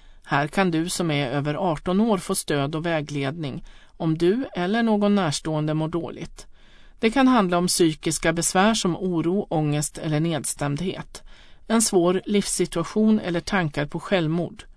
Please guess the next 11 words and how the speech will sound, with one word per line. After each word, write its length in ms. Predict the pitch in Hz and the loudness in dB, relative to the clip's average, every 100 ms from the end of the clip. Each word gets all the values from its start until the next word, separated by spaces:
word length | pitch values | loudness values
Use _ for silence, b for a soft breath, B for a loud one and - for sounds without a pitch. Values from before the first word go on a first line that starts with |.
| b b b b - | b b b b -12
Du 80 | |
kan 200 | 175 170 | -4 0
vara 220 | 175 156 139 | 2 4 2
anonym. 600 | 156 160 170 - 180 180 _ - - - b b b | 0 0 0 -4 -8 -12 _ -20 -20 -20 b b b
Tjänsten 500 | - 175 165 - 196 | -4 0 2 2 0
är 100 | 180 | 0
kostnadsfri 1000 | 147 196 - - 165 156 - 180 196 208 - | 0 -4 -4 -4 -4 -4 -4 -2 0 -2 -2
och 380 | 185 185 - | 0 0 -2
öppen 420 | 190 - 175 170 165 | -4 -4 -2 -2 0
dygnet 460 | 147 156 151 - | 0 0 -2 -2
runt, 500 | 185 190 95 139 - | -2 -2 -2 -12 -16